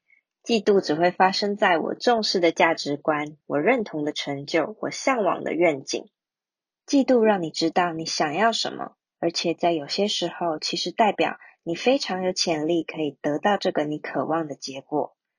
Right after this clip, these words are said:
因为这个嫉妒的对象常常跟我们在相同的领域，而我相信我只要再多一些些努力或是运气，也有机会可以达到同样的优秀。可是知道了这个事实，那又怎么样呢？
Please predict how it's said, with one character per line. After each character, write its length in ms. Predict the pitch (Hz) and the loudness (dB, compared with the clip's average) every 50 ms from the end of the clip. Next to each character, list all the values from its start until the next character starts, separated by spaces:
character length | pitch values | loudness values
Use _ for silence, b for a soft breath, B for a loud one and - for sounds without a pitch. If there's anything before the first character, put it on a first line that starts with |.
| _ _ _ _ _ _ _ _ | _ _ _ _ _ _ _ _
因 180 | - 247 262 269 | -4 -2 0 2
为 180 | 285 277 254 | 4 4 4
这 140 | 240 - 202 | 2 2 2
个 140 | - 170 156 | 2 2 0
嫉 240 | - - 233 220 202 | 0 -2 -2 0 2
妒 140 | 202 180 170 | 2 2 2
的 100 | 156 139 | 0 0
对 240 | - 185 165 - | 2 2 2 2
象 360 | - - - 180 156 160 156 - | 0 -2 -4 -4 -6 -6 -8 -10
常 220 | - - 185 185 | -8 -6 -6 -6
常 240 | - 196 190 190 208 | -4 -4 -6 -4 0
跟 160 | 220 233 247 | 2 2 2
我 60 | 226 | 2
们 180 | 175 156 147 147 | 0 -2 -2 0
在 200 | - 175 165 160 | 0 0 0 0
相 240 | - - 208 226 233 | -2 -4 -4 -4 -2
同 140 | 226 190 | -2 -2
的 100 | 175 165 | 0 0
领 220 | 156 151 143 139 139 | 2 0 0 -2 -2
域， 300 | - - 170 - - - _ _ _ _ _ _ _ | 0 0 0 0 -2 -6 _ _ _ _ _ _ _
而 100 | - 180 | 2 2
我 80 | 175 | 2
相 260 | 175 - 180 170 180 | 2 0 -4 -4 -4
信 300 | 196 - - 208 190 175 | -4 -2 -2 -2 -2 -2
我 140 | 160 - 160 | -2 -4 -4
只 100 | - - | -2 0
要 160 | 156 151 160 | 0 0 0
再 220 | 165 - 214 190 185 | 0 0 -2 -2 0
多 180 | - 208 214 | 2 2 4
一 60 | 233 233 | 4 2
些 180 | - 240 233 | 2 0 -2
些 180 | 233 - 226 226 | 0 0 0 0
努 260 | 220 202 165 - - | 2 0 -2 0 2
力 180 | - 190 160 - | 2 2 2 2
或 200 | - - 175 170 | 0 -2 -2 0
是 140 | - - - | 0 0 0
运 200 | - 190 170 165 | 0 0 -2 0
气， 320 | - - 202 175 - B B B B B B B _ | 0 0 0 0 0 B B B B B B B _
也 140 | 202 233 | 4 6
有 100 | 262 220 | 6 6
机 220 | - - - 175 185 | 4 2 0 -2 0
会 200 | - 202 185 165 | 2 2 2 2
可 140 | - 185 165 | 2 2 0
以 80 | 151 | 0
达 220 | 143 - 143 143 143 | 2 0 -2 0 2
到 180 | - 165 165 | 2 2 2
同 240 | - - 156 147 156 | 0 -4 -6 -4 -2
样 180 | 170 170 165 151 | 0 0 0 0
的 60 | 147 | 0
优 260 | 147 170 180 185 196 | 2 2 2 2 2
秀。 280 | - - 214 - - - _ _ _ _ _ _ _ _ _ _ _ | 2 2 0 0 0 -2 _ _ _ _ _ _ _ _ _ _ _
可 200 | - - 156 156 | -8 -4 -4 -2
是 260 | 160 - - 262 269 | -2 0 0 0 0
知 200 | 262 - - 269 | 0 2 0 4
道 180 | 262 294 285 269 | 6 8 8 8
了 120 | 254 226 | 8 6
这 100 | 214 220 | 6 4
个 120 | 214 214 208 | 2 2 2
事 280 | - - - 240 226 | 2 2 4 4 4
实， 320 | 202 - - 165 160 160 156 | 4 2 2 2 2 2 2
那 200 | 190 226 247 247 | 4 4 4 6
又 120 | 240 233 | 6 4
怎 180 | 233 - 160 143 | 4 2 -2 -2
么 80 | 143 | 0
样 260 | 151 165 170 170 165 156 | 2 2 2 2 0 -4
呢？ 280 | 151 151 151 151 - | -4 -6 -6 -8 -12